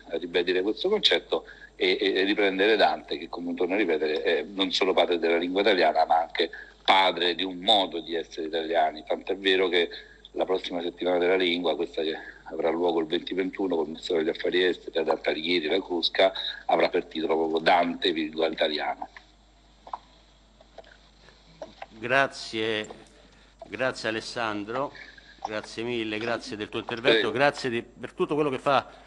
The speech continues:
Speaker 2: la Società Dante Alighieri, perché la Società Dante Alighieri è un punto di riferimento culturale italiano nel mondo, quindi, eh, è un lavoro straordinario quello che fate e quindi, eh, siamo onorati di averti,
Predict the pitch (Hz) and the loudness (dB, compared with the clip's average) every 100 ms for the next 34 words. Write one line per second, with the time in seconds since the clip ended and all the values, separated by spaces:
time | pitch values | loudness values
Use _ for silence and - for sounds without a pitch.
0 | - - 101 123 143 123 127 117 107 127 | -18 -10 -6 -4 -2 -2 -2 -2 -2 -2
1 | 127 98 95 - 101 87 98 - 107 131 | -2 -4 -6 -8 -8 -8 -10 -10 -6 -6
2 | 117 113 107 139 123 101 90 143 131 117 | -6 -6 -4 -2 -2 -4 -6 -4 -2 -2
3 | 101 98 117 135 110 90 113 110 113 123 | -4 -4 -4 -4 -8 -8 -6 -6 -4 0
4 | 139 127 104 98 90 - - - - 104 | 2 2 0 -4 -6 -12 -20 -16 -4 -2
5 | 120 123 104 104 110 107 87 82 85 110 | 0 -2 -2 -2 0 0 -2 -4 -6 -4
6 | 113 90 92 87 87 - - - - 82 | -2 -2 -2 -2 -6 -10 -20 -20 -10 -6
7 | 82 80 80 80 80 82 95 98 104 107 | -6 -6 -8 -10 -10 -8 -4 -4 -2 -2
8 | 123 123 107 113 110 123 127 113 120 110 | -2 -4 -4 -6 -6 -4 -4 -4 -4 -6
9 | - - 117 120 117 107 98 - 107 95 | -8 -4 0 0 -2 -4 -4 -4 -4 -4
10 | 90 90 87 - - - - 85 82 82 | -4 -4 -6 -10 -18 -20 -12 -8 -6 -6
11 | - 117 117 120 120 120 113 95 92 90 | -2 -2 0 0 0 0 -2 -4 -2 -2
12 | 90 95 101 - 95 87 87 | -2 -2 -4 -6 -6 -4 -6